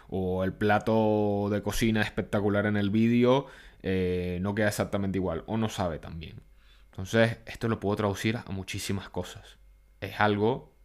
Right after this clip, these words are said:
estos hobbies, estas tareas, estos proyectos, no siempre salen de la manera en que uno piensa. Y hay que tener una cierta tolerancia a la frustración como todo en la vida. Ahí es cuando toca justificarlo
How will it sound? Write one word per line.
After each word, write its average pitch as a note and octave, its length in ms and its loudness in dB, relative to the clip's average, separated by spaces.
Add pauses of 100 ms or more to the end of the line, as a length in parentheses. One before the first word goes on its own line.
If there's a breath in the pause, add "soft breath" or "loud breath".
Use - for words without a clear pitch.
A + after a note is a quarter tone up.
(240)
estos - 280 -14
hobbies, G#2+ 440 -2
estas - 320 -10
tareas, G#2+ 460 -2
estos - 260 -14
proyectos, G#2 720 -4 (640 loud breath)
no A#2 240 2
siempre B2 840 2
salen F#2+ 380 0
de F#2+ 60 0
la G2 100 2
manera D2+ 280 -4
en A2 100 -2
que - 80 -6
uno F2+ 180 -6
piensa. D3+ 360 -2 (600 soft breath)
Y - 140 -16
hay - 60 -12
que F2+ 120 -6
tener G#2 260 2
una F2 220 -6
cierta - 360 -4
tolerancia G2 380 -4
a - 20 -4
la A#2 80 -4
frustración G#2 440 -6
como A#2+ 260 -4 (200)
todo F2+ 240 -6
en G2 80 -8
la A2 80 -4
vida. B2 300 -2 (420)
Ahí A2 160 10
es A2 100 4
cuando C3+ 300 4
toca A2 540 0
justificarlo - 1080 -2